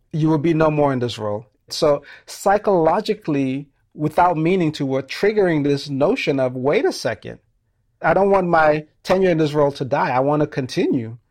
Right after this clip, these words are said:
right? So if we do succession planning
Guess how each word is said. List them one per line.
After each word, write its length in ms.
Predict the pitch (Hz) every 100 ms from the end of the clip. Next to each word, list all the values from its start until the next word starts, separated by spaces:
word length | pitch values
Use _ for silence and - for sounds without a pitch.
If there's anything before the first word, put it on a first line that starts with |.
| _ _ _ _ _ _ -
right? 300 | 135 131 139
So 320 | - 160 160 _ _ -
if 220 | 214 226
we 460 | 180 185 180 170 - 139
do 360 | 127 185 196 190 _ _ _ _ _
succession 640 | - 170 - 170 170 170 156
planning 640 | - 160 156 147 135 147